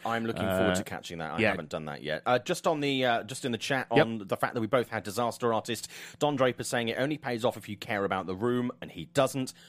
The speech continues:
Speaker 1: I have to be honest with you, I had never seen The
Speaker 2: Yeah, I
Speaker 1: Room.
Speaker 2: haven't, I still haven't seen The Room.
Speaker 1: I genuinely love the film
Speaker 2: That
Speaker 1: a-, as a film.
Speaker 2: Yeah, that
Speaker 1: I,
Speaker 2: doesn't
Speaker 1: I
Speaker 2: play
Speaker 1: would
Speaker 2: into it at
Speaker 1: disagree
Speaker 2: all.
Speaker 1: with that.
Speaker 2: Uh, number five for me was Logan.
Speaker 1: Okay.
Speaker 2: Um, I, ju-, I just thought, this is how you do a comic book movie, man.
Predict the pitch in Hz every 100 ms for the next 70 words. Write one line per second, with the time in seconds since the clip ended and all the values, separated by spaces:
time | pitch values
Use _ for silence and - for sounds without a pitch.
0 | - - 104 110 98 117 113 107 123 -
1 | 82 82 92 80 78 - 143 135 139 160
2 | 147 165 151 156 180 - - 165 127 117
3 | 104 113 127 - 135 120 117 113 107 110
4 | - 110 104 139 131 127 120 104 - 104
5 | 80 123 104 104 104 113 110 107 104 110
6 | 104 101 107 98 98 98 95 - 80 -
7 | - - - - 127 123 156 160 - 185
8 | 190 190 - 156 156 143 139 139 123 143
9 | 147 190 247 - - 131 - 151 131 127
10 | 143 147 147 151 151 151 151 156 147 _
11 | _ _ _ - - - 101 127 156 139
12 | 135 151 131 139 - 127 127 156 143 143
13 | 135 123 123 107 - 107 104 104 113 104
14 | 101 101 104 107